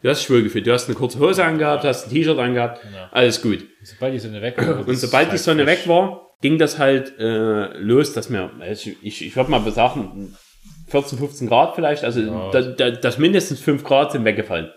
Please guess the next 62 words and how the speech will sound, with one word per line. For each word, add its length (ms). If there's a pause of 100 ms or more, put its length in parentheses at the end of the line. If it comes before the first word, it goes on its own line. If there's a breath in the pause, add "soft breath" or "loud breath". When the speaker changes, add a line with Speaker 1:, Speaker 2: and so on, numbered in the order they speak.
Speaker 2:
Ja. 300 (280 soft breath)
Und 200
du 60
hast 160
einen 260
Pullover 380
angezogen, 360
mehr 100
hattest 260
du 60
aber 140
eh 80
nicht 160
mit. 180 (220 soft breath)
Speaker 1:
Und 100
Speaker 2:
Und 60
Speaker 1:
du 60
Speaker 2:
dann 100
Speaker 1:
hattest 220
Speaker 2:
wurd's 20
Speaker 1:
ein 40 (120)
bisschen 20
Speaker 2:
dann, 100
Speaker 1:
Wind 100
an 160
der 100
Rennstrecke 440
Speaker 2:
dann 100
wurd's 140
Speaker 1:
rum. 80
Speaker 2:
dann 120
schon 200
ein 100
bisschen 180
frisch. 460 (400)
Und 320
ja, 200
dann 160
wurden 180
ein 100
paar 160
Portugiesen 520
noch 60
ein 60
bisschen 160
unangenehm, 560
haben 120
dort 140
die 60
Polizisten, 480
die 60
dort 200
rumstanden, 800
ein 40
bisschen 300
so, 40
ja, 400
mit 220
denen 160
so 80
ein 40
bisschen 320